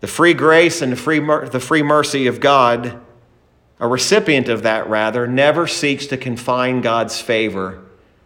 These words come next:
to one individual person or one individual group. If you really have received free grace and free mercy, you don't want it confined.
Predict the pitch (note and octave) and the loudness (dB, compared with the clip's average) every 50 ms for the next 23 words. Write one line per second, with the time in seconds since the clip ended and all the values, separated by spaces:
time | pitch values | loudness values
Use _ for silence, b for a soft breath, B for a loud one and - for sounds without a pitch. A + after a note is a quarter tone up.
0 | b b - - A#2+ A2 A#2 A#2 B2 B2 A#2+ A#2+ A#2 A2+ G2 A2+ A2+ G#2 G#2+ G#2+ | b b -10 -8 -4 -2 0 0 2 0 0 0 -2 -2 -2 -2 -2 -2 -4 -4
1 | G2+ G2+ G2+ - C3+ C3+ C3 C3 - C#3 B2 A2 G#2 G#2 G#2+ A2 A2+ G#2+ G#2+ G#2+ | -4 -4 -4 -2 -2 -2 -2 -2 -4 -4 -4 -4 -2 -2 -2 -2 -2 -2 -4 -4
2 | F#2+ G2+ G2+ F#2+ G2+ G2 F#2+ F#2 - E2 C2 - - - - _ _ _ _ _ | -4 -6 -6 -6 -8 -10 -10 -10 -10 -12 -14 -14 -18 -20 -20 _ _ _ _ _
3 | _ _ _ _ _ _ _ _ B B B B B B B D#3 - - G#3 C4+ | _ _ _ _ _ _ _ _ B B B B B B B -2 0 2 2 2
4 | D4+ C#4 G3+ G3+ A3 G#3+ G#3 F3+ D#3+ C3 D3+ D3+ - - E3+ E3+ D#3+ D3 - - | 4 4 6 6 6 6 6 4 2 2 0 -4 -2 0 0 0 0 0 -2 -2
5 | C#3+ E3+ E3+ D#3+ C3 D3 D3+ D#3 D#3+ D3+ D#3 D3+ C3 B2+ - D#3 D#3 C#3 C3 C#3 | 0 0 0 0 0 0 2 2 0 0 -2 -4 -6 -4 -4 -4 -4 -2 0 0
6 | D#3 F3 E3+ - - A#2 A2 G#2+ A2 A2 - - - - _ _ - C3 D#3+ G3 | 0 0 -2 -4 -6 -6 -6 -6 -8 -10 -12 -16 -20 -20 _ _ -6 -2 0 2
7 | G3+ F3 D#3 C3+ C#3+ E3 F#3 E3 G#2+ F2+ - A#2+ G2+ - - G#2 F2 B1+ B1+ C2+ | 4 4 2 2 2 2 0 0 -2 -4 -6 -8 -8 -8 -8 -10 -10 -10 -12 -16
8 | - | -20